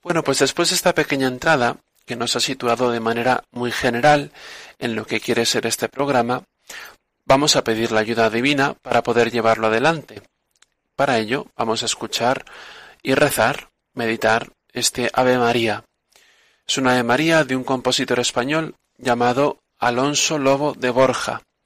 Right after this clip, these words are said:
uno de los polif-, de nuestros polifonistas del siglo dieciséis,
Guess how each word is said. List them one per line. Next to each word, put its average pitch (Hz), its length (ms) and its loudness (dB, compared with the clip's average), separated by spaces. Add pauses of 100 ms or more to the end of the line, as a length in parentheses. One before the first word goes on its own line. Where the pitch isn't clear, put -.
(600)
uno 117 180 -6
de 117 100 0
los 113 180 0
polif-, - 360 -2 (200)
de 113 420 -6
nuestros 120 440 -4
polifonistas 113 800 -4
del 110 120 -4
siglo 120 300 -2
dieciséis, 123 680 -2